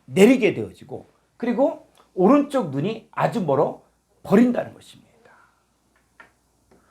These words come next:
그럼 칼이 오른쪽 눈에 내리고 오른쪽 눈이 아주 멀어지게 되는 사람들이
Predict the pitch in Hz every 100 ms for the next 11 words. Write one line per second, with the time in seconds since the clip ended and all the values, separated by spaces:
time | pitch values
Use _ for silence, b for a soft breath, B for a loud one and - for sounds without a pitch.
0 | b 254 254 - 285 202 247 254 254 185
1 | 202 202 156 156 147 233 254 - 165 226
2 | 254 262 165 127 196 247 277 - 131 151
3 | 240 156 185 180 160 143 139 135 160 139
4 | 123 196 -